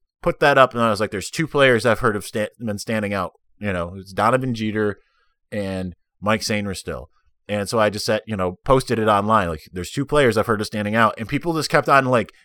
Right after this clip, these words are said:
guessing. And it's like, "You don't have to guess. You can actually listen to it." One person actually was like,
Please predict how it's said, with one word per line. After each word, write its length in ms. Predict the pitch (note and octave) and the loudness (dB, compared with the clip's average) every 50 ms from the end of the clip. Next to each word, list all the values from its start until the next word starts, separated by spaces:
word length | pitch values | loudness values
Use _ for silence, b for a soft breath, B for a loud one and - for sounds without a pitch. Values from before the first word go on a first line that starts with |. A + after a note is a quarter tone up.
| b b F2 | b b -4
guessing. 420 | E2+ C3+ D3+ F3 - A2+ F#2+ E2+ | -2 0 0 0 0 -2 -4 -4
And 80 | F2+ F2+ | -6 -8
it's 120 | F2 - | -8 -4
like, 260 | G2+ F#2 F#2+ - _ _ _ _ _ _ _ _ | -4 -4 -4 -6 _ _ _ _ _ _ _ _
"You 80 | - | -4
don't 120 | C3+ F3+ F3+ | -2 0 0
have 100 | A3 - | 0 0
to 100 | - A#2+ | -2 -4
guess. 480 | G#2+ F2 C#3 E3 D3+ - - - - | 2 6 6 6 6 6 2 -6 -6
You 140 | F#2 G2+ G#2+ | -6 -8 -6
can 120 | - A#2 B2 | -4 -2 0
actually 300 | F3 G3 - A2+ G#2+ F#2+ | 0 -2 -2 -4 -6 -4
listen 340 | F#2 D#3+ G3+ - C#3 A2+ G#2 | -2 -2 -2 -2 -2 -4 -4
to 100 | F#2 E2 | -4 -6
it." 100 | C#2+ A#1 - - - - - - - - - - - _ - _ _ _ _ _ _ _ _ _ _ _ _ - | -6 -8 -12 -18 -20 -20 -20 -20 -20 -20 -20 -20 -20 _ -20 _ _ _ _ _ _ _ _ _ _ _ _ -4
One 160 | - B2 E3+ | 0 2 4
person 520 | - F#3+ F3+ - D#3 D#3 D3+ D3 C3+ A#2+ A2+ | 6 6 6 6 4 -2 -2 -4 -6 0 4
actually 380 | A#2+ B2 C3+ - - C3+ A#2+ A#2+ | 6 6 6 6 2 -2 0 2
was 180 | A#2 A2+ G#2 | 2 2 4
like, 320 | G#2+ A#2 A2 G#2+ G2+ - | 6 6 6 6 4 2